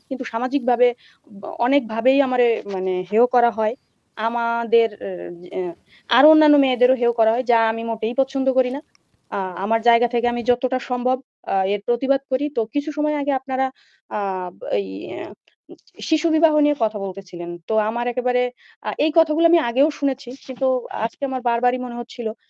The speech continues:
যে আমার পাঁচ বছর বয়সী একটা ভাগ্নি আছে। তো ওরে তো আমি, আহ, মানে, one kind of fool এর মতোই মনে করি। কারণ ও এখন ভালো কি মন্দ কি এটা বুঝে না।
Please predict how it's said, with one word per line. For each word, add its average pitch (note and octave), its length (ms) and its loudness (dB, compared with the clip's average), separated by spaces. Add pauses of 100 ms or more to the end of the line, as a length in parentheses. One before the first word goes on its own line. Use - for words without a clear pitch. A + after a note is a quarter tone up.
(160)
যে B3 100 0
আমার B3+ 180 0
পাঁচ B3 200 0
বছর B3+ 260 -4
বয়সী B3+ 300 -4
একটা B3+ 160 -6
ভাগ্নি A#3 380 -6
আছে। - 220 -10 (460)
তো - 100 -4
ওরে C#4+ 200 4
তো D#4+ 100 6
আমি, D#4 340 0
আহ, G3+ 480 -4 (680)
মানে, A#3 140 -2
one C#4+ 180 6
kind D4+ 200 6
of D4+ 120 8 (360)
fool C4+ 280 2 (520)
এর C#4 200 6
মতোই C#4+ 260 4
মনে C4+ 200 2
করি। F3+ 220 -6
কারণ A3 360 -2
ও B3+ 140 4
এখন B3+ 320 2
ভালো A3 300 2
কি C#4 120 -4
মন্দ C4 320 -2
কি C4 80 -4
এটা B3+ 120 0
বুঝে G3 240 -6
না। E3 100 -10